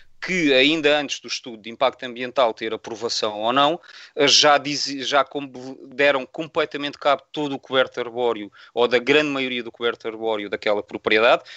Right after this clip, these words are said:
já foram feitas as terraplanagens, já se destruíram os habitats. Aliás, quando se deu, eh, este episódio,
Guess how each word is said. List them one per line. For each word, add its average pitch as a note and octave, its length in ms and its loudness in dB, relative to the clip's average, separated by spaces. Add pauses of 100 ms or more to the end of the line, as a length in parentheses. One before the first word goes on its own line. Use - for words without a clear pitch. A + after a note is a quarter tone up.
já C#3 160 4
foram C#3+ 240 0
feitas C3 360 -4
as A#2+ 80 -4
terraplanagens, A#2+ 880 0 (200)
já E3 240 4
se - 100 0
destruíram C#3 440 -4
os B2 140 -6
habitats. B2 500 0
Aliás, B2+ 320 0
quando D3+ 260 0
se - 220 -4
deu, C3+ 240 2 (340)
eh, B2 220 4
este C#3 300 2
episódio, A#2+ 640 0